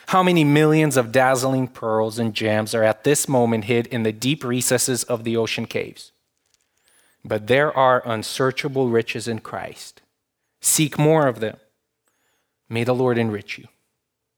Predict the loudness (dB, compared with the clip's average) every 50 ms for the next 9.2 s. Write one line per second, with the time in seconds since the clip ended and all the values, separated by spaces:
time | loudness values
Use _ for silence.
0 | _ _ _ _ -14 _ -4 -2 -2 0 0 0 2 2 2 2 2 0 0 2
1 | 4 4 4 4 2 0 -4 -8 -8 -6 -6 -4 -2 -2 0 2 2 2 2 2
2 | 0 0 0 0 2 2 2 0 -2 -10 -14 -6 -2 0 0 0 0 -2 -4 -6
3 | -4 -2 0 0 0 2 2 4 2 2 2 4 6 6 8 6 6 4 0 -6
4 | -20 -20 _ _ _ _ _ _ -6 -4 0 0 2 0 0 0 0 0 2 2
5 | 2 0 2 2 2 4 4 4 4 2 2 2 2 4 2 4 4 2 0 0
6 | -2 -6 -6 0 4 6 6 8 6 6 4 0 -4 -8 -12 -18 -20 -16 _ 0
7 | 0 0 0 0 -2 -2 -2 0 2 2 2 0 0 -2 -4 -2 0 0 2 2
8 | 0 0 0 2 2 4 4 4 4 2 2 2 2 2 0 0 2 4 6 6
9 | 6 6 4